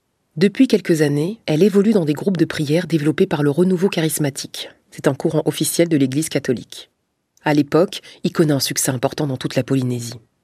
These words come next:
Les fidèles du Renouveau Charismatique ressemblent beaucoup aux évangélistes pentecôtistes. Ils sont très démonstratifs dans leurs prières et invoquent constamment l'Esprit Saint. Sur l'île de Tahiti, où elle a animé pendant un temps son propre groupe de prière, Sylvia Alexandre est devenue célèbre pour ses transes et ses visions.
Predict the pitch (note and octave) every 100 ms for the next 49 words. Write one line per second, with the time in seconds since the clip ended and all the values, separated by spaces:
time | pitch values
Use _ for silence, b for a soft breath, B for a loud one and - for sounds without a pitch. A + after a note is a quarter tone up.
0 | _ _ _ D3 - D#3 D#3 C#3+ C#3 C#3+
1 | C#3 C#3 C#3+ C3+ C3+ C3 A#2+ - - B
2 | - D#3 - G3 F3 C#3 C3+ G3+ - G3
3 | D#3 D#3+ D3+ D3 D#3+ E3 - - D#3+ -
4 | D#3+ - - - - - _ _ _ _
5 | _ G#3+ G3+ G#3 G3 - A3 F#3 - D#3+
6 | C#3 F3+ D#3 C#3 - - D#3 F3 F#3+ _
7 | - F3+ F#3+ G#3 - - B3 - F3+ F#3
8 | F#3 D#3 - C3+ - - _ _ _ _
9 | _ _ _ _ _ _ _ - - E3
10 | A3+ F3+ C#3+ G3 E3+ - - D#3+ - _
11 | _ F3 E3+ D#3 D3+ D#3+ F3 F3+ C#3+ C#3
12 | D3+ D3 F#3 F3 - C3+ - G3+ - E3
13 | - G3 D3+ - D#3+ C#3 D#3+ G#3 - -
14 | - C4+ A3+ A#3+ F#3+ - - A#3 F3 D#3
15 | D#3 D#3 - A3+ F#3 G3+ - - F3+ -
16 | D#3 - F3+ F#3+ F#3+ - D3+ D#3 C#3 D#3
17 | C#3 C3+